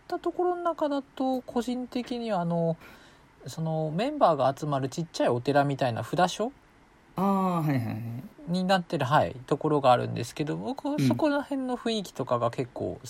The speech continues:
Speaker 1: きでしたね。
Speaker 2: うんうんうんうん。
Speaker 1: はい。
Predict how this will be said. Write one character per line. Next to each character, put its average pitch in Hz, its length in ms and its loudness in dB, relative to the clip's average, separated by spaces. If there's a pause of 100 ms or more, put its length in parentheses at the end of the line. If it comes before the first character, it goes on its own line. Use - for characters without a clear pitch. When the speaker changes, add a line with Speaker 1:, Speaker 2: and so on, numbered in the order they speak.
Speaker 1:
き - 120 -8
で 107 120 -4
し - 60 -16
た 87 160 -4
ね。 87 180 -6 (580)
Speaker 2:
う 123 40 0
ん - 20 2
う 117 40 0
ん - 20 -2 (600)
う - 40 -4
ん - 20 -6
う 98 40 -8
ん。 - 20 -10
Speaker 1:
は 117 260 -4
い。 - 40 -8